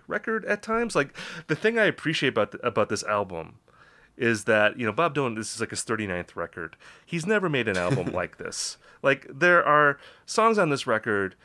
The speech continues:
Speaker 1: that, like, have no melody at all, that go on for a really long time. You know, like, Murder Most Foul,
Speaker 2: On a Bob
Speaker 1: seventeen minute
Speaker 2: Dylan
Speaker 1: song.
Speaker 2: record.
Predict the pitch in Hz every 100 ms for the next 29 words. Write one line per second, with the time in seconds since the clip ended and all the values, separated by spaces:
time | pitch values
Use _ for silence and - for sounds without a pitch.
0 | _ - 123 110 117 110 117 110 113 139
1 | 113 104 101 92 87 85 80 78 - _
2 | - 104 123 117 117 104 98 101 127 120
3 | 113 101 98 101 85 85 - 131 123 117
4 | 131 156 151 127 - 117 92 131 135 190
5 | 165 202 185 185 240 139 107 107 117 107